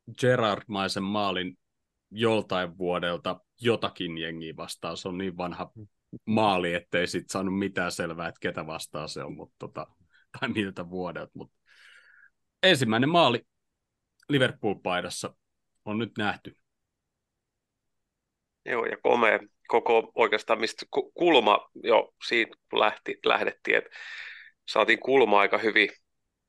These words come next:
Speaker 2: kovalla prässillä Nunesin ja Salahin, ja sit sitä tuki vielä keskikentää, että olisiko ollut Jones ja Soboslai ja ketäs muuta siinä oli.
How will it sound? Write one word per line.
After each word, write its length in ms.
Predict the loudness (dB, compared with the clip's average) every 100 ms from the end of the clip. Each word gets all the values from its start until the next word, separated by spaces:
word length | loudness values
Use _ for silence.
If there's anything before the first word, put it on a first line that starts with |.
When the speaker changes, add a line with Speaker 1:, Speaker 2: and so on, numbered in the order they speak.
| _ -18 -14 2
Speaker 2:
kovalla 300 | 4 4 4
prässillä 560 | 2 0 0 -6 -4
Nunesin 420 | -2 2 0 2
ja 80 | -2
Salahin, 520 | 0 2 2 0 -6 -8 _ _ _ _ _ -8
ja 40 |
sit 160 | -4 -4
sitä 200 | -2 -2
tuki 320 | -2 0 2
vielä 200 | 4 4
keskikentää, 720 | 2 0 0 0 0 2 0 0
että 160 | -6
olisiko 200 | -6 -6
ollut 160 | -8 -4 0
Jones 340 | 0 0 0
ja 100 | 0
Soboslai 640 | 0 -2 -2 -2 0 2 2
ja 160 | 0 -6 _ _ _ _ _ _ _ _ _ -10
ketäs 260 | -6 -6
muuta 260 | -4 -6 -4
siinä 240 | -2 -2
oli. 200 | -2 -4